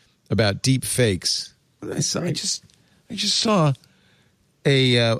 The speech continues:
a, a mom got arrested for creating deep fakes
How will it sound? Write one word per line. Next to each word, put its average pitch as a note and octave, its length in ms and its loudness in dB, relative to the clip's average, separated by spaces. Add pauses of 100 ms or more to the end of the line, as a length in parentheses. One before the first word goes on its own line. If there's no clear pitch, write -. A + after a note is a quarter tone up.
a, B2 280 0
a A#2+ 120 0
mom B2+ 840 2 (760)
got D3 220 2
arrested C#3+ 480 0
for - 140 -4
creating E3 460 2
deep F3+ 300 0
fakes - 540 -2